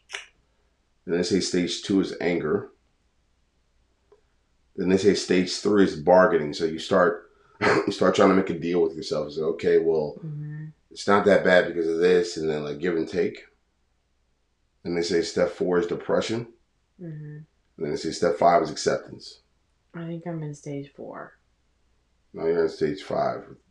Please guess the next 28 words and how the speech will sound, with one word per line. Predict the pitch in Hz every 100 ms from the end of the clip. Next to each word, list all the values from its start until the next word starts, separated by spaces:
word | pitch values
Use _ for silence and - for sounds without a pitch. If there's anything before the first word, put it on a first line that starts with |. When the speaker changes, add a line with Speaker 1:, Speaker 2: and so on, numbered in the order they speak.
| _ - - - -
Speaker 1:
You | 98
thought, | 92 -
oh, | - 80 73
just | 76 76
in |
life? | 76 87 101 - _ _ _ _ _ _ 190
Speaker 2:
No, | 170 139 160
with | 165 160 - _ _ _ _ _ _ _ _ _ _ _ _ _ -
Speaker 1:
No, | 76 78
you, | 90 101 - - - - -
stage | 113 101
four | - 104 101
is | -
depression. | 98 95 87 -
You | 98
already | 92 85
moved | 78 -
past | 78 71
that. | - - - - - _ _ _ _ _ - -
You're | 104
in | 101
acceptance. | 90 - 85 - 78 -
Speaker 2:
I'm, | 196 220 226 220 - _ -
I'm, | 214 208 208 208 208 190
yeah, | 160 147
kinda. | - 147 131 135 -
I'm | 165
s-, | 180 -